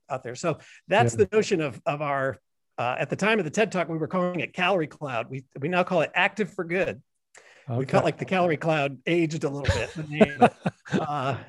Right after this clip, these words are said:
Speaker 2: Right.
Speaker 1: the, and Active for Good is just that. "Hey, you go, you go get active, uh, and we will make a packet every time." So it's, I imagine, like, you're running,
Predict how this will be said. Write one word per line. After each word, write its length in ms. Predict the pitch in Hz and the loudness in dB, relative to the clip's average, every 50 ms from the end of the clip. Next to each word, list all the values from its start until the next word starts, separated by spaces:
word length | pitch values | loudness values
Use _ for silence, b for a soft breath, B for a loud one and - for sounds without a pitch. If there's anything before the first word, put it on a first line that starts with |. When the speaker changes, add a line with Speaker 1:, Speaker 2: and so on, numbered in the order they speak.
| - - | -10 0
Speaker 2:
Right. 460 | 143 151 135 170 160 151 147 156 160 | 4 8 8 10 10 10 8 8 6
Speaker 1:
the, 160 | - - - - - - | 2 2 2 -2 -2 2
and 100 | 165 185 | 2 4
Active 280 | 180 226 247 - 240 - | 4 4 4 4 2 2
for 100 | 233 196 | 2 6
Good 180 | 185 240 254 220 | 6 6 6 6
is 100 | 165 - | 4 2
just 200 | 185 180 180 - | 0 -2 0 2
that. 180 | 214 185 117 139 | 2 2 4 2
"Hey, 80 | 208 | 0
you 240 | 190 160 214 262 254 | 0 0 0 0 0
go, 140 | 202 247 233 - | 0 0 -2 -2
you 160 | - 165 220 214 | -2 -4 0 2
go 120 | 240 240 | 2 4
get 120 | 208 226 202 | 4 2 2
active, 520 | 180 170 175 175 - 160 160 175 165 - _ _ _ _ | 2 2 2 0 -4 -8 -8 -8 -8 -12 _ _ _ _
uh, 320 | 165 151 139 143 143 139 135 - | -4 -2 0 0 0 0 0 -2
and 260 | 180 165 160 156 147 | -2 -4 -2 -2 -2
we 220 | 156 165 196 220 | -2 0 0 0
will 480 | 214 185 175 180 180 180 170 170 170 170 | 0 0 0 0 0 2 2 2 2 2
make 160 | 165 156 143 | 0 -2 -2
a 60 | - | -2
packet 320 | - 170 170 139 - 120 - _ | -2 -2 -4 -2 -4 -8 -8 _
every 160 | 165 143 170 160 | -6 -6 -4 -4
time." 420 | 160 165 156 160 160 156 135 - _ _ | -4 -2 -2 -2 -2 -2 -4 -8 _ _
So 160 | - 156 160 | -4 -2 -2
it's, 280 | - 151 226 240 - - | 0 0 -2 -2 -2 -2
I 120 | 185 165 208 | 0 2 2
imagine, 400 | 214 214 208 214 175 190 180 170 | 4 4 2 2 2 0 0 0
like, 180 | 165 160 - 156 | 0 -2 -2 -4
you're 140 | 151 139 139 | -6 -6 -4
running, 400 | 151 160 165 208 214 214 226 | -4 -4 0 2 2 2 0